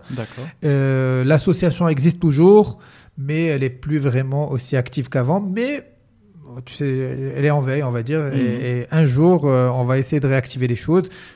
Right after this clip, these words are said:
Speaker 2: parce qu'on a rencontré tellement de belles personnes, euh, que, que l'idée, c'est de refaire un meet-up et de se relancer par rapport à ça.
Speaker 1: Ok,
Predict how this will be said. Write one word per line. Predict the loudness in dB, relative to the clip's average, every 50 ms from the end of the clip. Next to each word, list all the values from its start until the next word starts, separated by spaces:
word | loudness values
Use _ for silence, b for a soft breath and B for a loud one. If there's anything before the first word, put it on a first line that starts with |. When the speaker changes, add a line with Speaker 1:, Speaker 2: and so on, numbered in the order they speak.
| B _
Speaker 2:
parce | -18 -18
qu'on | -14 -6 -4 -4 -2 -2 -2 -4
a | -6
rencontré | -6 -8 -8 -8 -8 -10 -6 -8 -8
tellement | -6 -4 -4 -2 -2 -2 -4
de | -2
belles | -2 -4 -2 -2
personnes, | -4 -4 -4 -4 -4 -4 -4 -4 -4 -6
euh, | -6 -4 -4 -6 -6 -8 -8 -10 -12
que, | -12 -12 -12
que | -8 -8 -6
l'idée, | -6 -6 -4 -4 -4 -2 -2 -2
c'est | -2 -2 0
de | 2
refaire | 2 2 2 0 -2
un | -2 -4
meet-up | -4 -6 -4 -2 -2 -2 0 -2
et | -4 -4
de | -4 -4 -6 -6
se | -6 -4 -2
relancer | -2 -2 -2 -4 -6 -6 -6 -6 -6 -6 -8
par | -8
rapport | -8 -6 -8 -10
à | -10
ça. | -10 -14 -16 -18 -16 -14 -14
Speaker 1:
Ok, | -14 -14 -12 -10